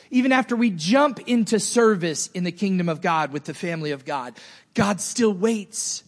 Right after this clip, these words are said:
for you to give every part of yourself to him.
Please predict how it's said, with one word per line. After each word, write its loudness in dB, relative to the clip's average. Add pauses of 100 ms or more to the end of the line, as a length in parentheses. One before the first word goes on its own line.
for -6
you -4
to -2
give -4
every -4
part -14 (540)
of -12
yourself -12
to -16
him. -18